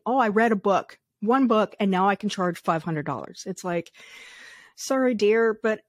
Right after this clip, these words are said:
you know, technically, we, we kind of <laughs> frown on that when we've had thirty years of, you know, experience going to conventions, teaching, and all these new techniques." But, I mean, it is out there. And then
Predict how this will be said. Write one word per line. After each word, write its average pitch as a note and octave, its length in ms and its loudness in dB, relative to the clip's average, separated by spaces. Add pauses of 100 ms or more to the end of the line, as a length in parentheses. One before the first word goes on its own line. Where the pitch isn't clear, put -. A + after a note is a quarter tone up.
(100)
you B3+ 100 -2
know, G#3 420 0 (160)
technically, G#3 1300 -4 (280)
we, B3+ 240 -2
we C#4+ 140 0
kind E4 220 -2
of D4 80 -2
<laughs> - 160 -16
frown B3+ 280 0
on C4+ 160 -2
that C4+ 240 0
when B3 160 0
we've A#3 200 -2
had A3 240 -6
thirty G3 240 -2
years F#3 540 -2
of, F3+ 360 -4
you G3+ 120 -4
know, F#3 80 -2
experience F3 600 -4
going F3+ 300 0
to F3+ 100 -8
conventions, E3 640 -4
teaching, E3+ 420 -6
and E3 220 -4
all E3 140 -4
these D#3 220 -6
new D#3 100 -6
techniques." - 640 -10 (440)
But, G3 200 0
I G#3+ 60 -2
mean, G#3 220 2
it G3 100 -2
is G3+ 160 0
out F3+ 240 -2
there. C3 260 -8 (600)
And G3+ 160 2
then G#3 340 2